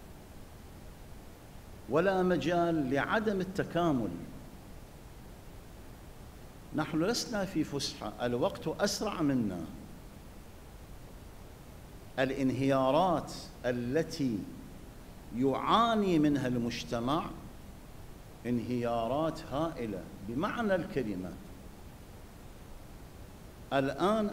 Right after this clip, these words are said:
التحدي مرهون بكم،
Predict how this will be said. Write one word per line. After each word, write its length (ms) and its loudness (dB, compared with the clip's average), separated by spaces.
التحدي 1080 2
مرهون 480 0
بكم، 420 -4